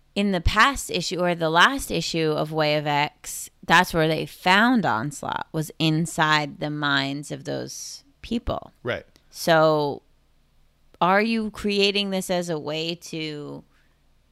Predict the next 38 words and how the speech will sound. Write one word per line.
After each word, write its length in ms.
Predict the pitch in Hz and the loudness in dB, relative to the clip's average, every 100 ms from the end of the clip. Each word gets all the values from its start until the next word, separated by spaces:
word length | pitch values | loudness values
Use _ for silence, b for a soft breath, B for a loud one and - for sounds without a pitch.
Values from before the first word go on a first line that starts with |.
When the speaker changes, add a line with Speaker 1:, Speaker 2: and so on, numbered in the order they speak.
| _ _ _ _ _ - | _ _ _ _ _ -20
Speaker 1:
stay 300 | - 180 156 | -6 -2 -2
away 300 | 120 117 165 | -2 -4 -4
from 160 | 220 | -4
Onslaught, 500 | 254 294 277 330 302 196 | -2 -2 -2 0 4 4
or 40 | |
are 240 | - 165 | 6 4
you 140 | 170 175 | 4 0
creating 380 | - 170 160 156 | -4 -2 -2 -6
this 160 | 160 | -4
as 180 | 156 156 | -4 -2
a 80 | 147 | -4
way 280 | 143 139 139 | -2 -2 -4
really 960 | 170 311 381 427 440 392 277 254 240 | -10 -10 -6 -2 -2 -2 -2 -2 -4
Speaker 2:
To 40 | 233 | -6
lure 40 | - | 0
Speaker 1:
backdoor 760 | 226 262 277 214 214 196 185 185 | 4 4 2 0 2 4 4 2
Speaker 2:
him. 60 | |
Speaker 1:
to 160 | - 175 | -2 -8
get 240 | 165 180 | -4 -4
him 200 | 180 165 - | -4 -6 -4
out? 640 | 156 160 117 - - - _ | -4 -4 -8 -14 -16 -16 _
Speaker 2:
Yeah, 280 | - 98 92 - _ _ _ | -12 -10 -10 -16 _ _ _
maybe. 360 | 101 120 98 95 b b b b b _ - | -10 -8 -8 -12 b b b b b _ 0
Speaker 1:
Or 160 | 180 175 | 2 2
to 140 | 165 | 0
bring 280 | - 170 165 | -6 -6 -4
more 120 | 160 | -6
people 340 | 196 185 165 - | -4 -4 -8 -8
in 240 | 160 151 160 | -6 -6 -8
to 140 | - | -12
get 300 | 151 - - | -14 -14 -14
him. 140 | 156 - | -14 -12
You 220 | 156 156 | -8 -4
know 100 | 175 | -2
what 80 | 185 | -2
I 60 | 185 | -2
mean? 200 | 185 180 | -2 -2
Like, 200 | 165 | -4